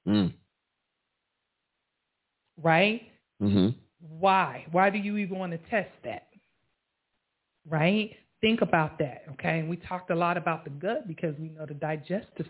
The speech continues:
Speaker 2: system, right, produces a lot of those hormones. And then that's off. Then, of course, there are other systems that can have a domino effect. All right? So there we go. All right? We're gonna start there.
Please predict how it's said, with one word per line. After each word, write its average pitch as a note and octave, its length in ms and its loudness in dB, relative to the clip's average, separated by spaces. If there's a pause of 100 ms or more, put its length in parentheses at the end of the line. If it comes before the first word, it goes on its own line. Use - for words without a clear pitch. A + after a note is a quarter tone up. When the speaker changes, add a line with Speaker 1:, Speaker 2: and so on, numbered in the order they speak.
(120)
Speaker 2:
system, D3+ 440 -4 (460)
right, D#3+ 360 2 (400)
produces E3 480 -2
a C#3+ 80 2
lot D3+ 440 4 (120)
of C#3+ 100 -12
those C#3+ 220 -2 (140)
hormones. C#3 340 -4 (1400)
And D3+ 140 0
then D#3 140 2
that's E3+ 280 4
off. F#3 260 4 (440)
Then, D#3 140 2
of C#3+ 100 -2
course, D#3 300 2
there D3 120 0
are - 80 0
other C#3+ 280 0
systems C3+ 420 -6
that C3 180 -4
can C3 120 -4
have C3 180 -2
a B2+ 40 -12
domino B2+ 460 -6
effect. - 540 -6
All F#3 80 6
right? B3 300 4 (320)
So G#3 80 4
there C#4 220 4
we D4+ 100 2
go. A3 320 -2 (420)
All E3+ 60 -6
right? A3 320 0 (320)
We're F3 60 -16
gonna F3 260 -6
start A#3 380 4
there. A3+ 340 2